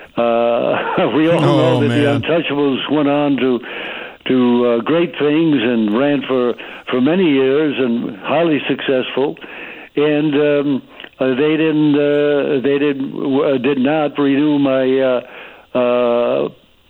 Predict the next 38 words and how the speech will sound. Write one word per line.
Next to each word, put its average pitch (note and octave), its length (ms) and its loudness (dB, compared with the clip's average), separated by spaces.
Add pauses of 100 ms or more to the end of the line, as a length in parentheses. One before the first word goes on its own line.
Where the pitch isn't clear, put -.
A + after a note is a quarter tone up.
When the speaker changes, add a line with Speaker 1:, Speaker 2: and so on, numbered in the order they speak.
(120)
Speaker 1:
five D3+ 300 0
picture E3 280 -2
deal C#3+ 520 0 (220)
with C#3 120 -2
the C#3 160 2
other C#3+ 180 0
four D3+ 180 2
pictures. C3+ 640 -4
So C3 300 0 (560)
I D3 140 2
was D3 180 0
out D#3 220 0
in C#3+ 60 -2
the C#3+ 100 0
cold, F3 600 2
uh, C3 440 0
being C#3 300 2
the, C3 340 0 (440)
one C#3 180 0
of C3+ 60 0
the C#3 100 2
hottest C#3 360 0
young D3 260 2
actors C#3+ 460 0
in C3 60 0
the B2 80 0
business C#3 420 0
at B2 140 -2
the C3+ 100 -2
time, D#3 500 -2
and, C3+ 280 -2 (560)
and B2+ 160 0
with B2 140 -2
that C#3+ 160 0 (120)
strike E3 340 -2
that C#3+ 140 0
lasted D3 440 0 (120)
six F3+ 160 -2